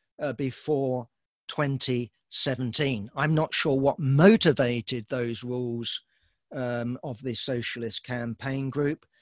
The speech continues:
uh, but all I can say is I would support that position. I understand why they <laughs> changed,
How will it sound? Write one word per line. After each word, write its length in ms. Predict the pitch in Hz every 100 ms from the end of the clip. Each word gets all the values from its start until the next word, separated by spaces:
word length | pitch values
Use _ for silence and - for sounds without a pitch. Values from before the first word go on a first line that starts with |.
| _ _ -
uh, 120 | 135
but 160 | 156
all 240 | 170 185 139
I 160 | 139
can 180 | 123 123
say 460 | - 147 127 123 -
is 340 | 160 127 123 -
I 120 | 131
would 140 | 127 -
support 600 | - 135 - 160 147 -
that 220 | 147 123 -
position. 600 | 135 117 156 135 117 90 _ _ _ 143
I 120 | 143
understand 600 | 147 135 - 151 143 135
why 160 | 120
they 220 | 113 113 110
<laughs> 40 |
changed, 680 | - - 214 240 143 - -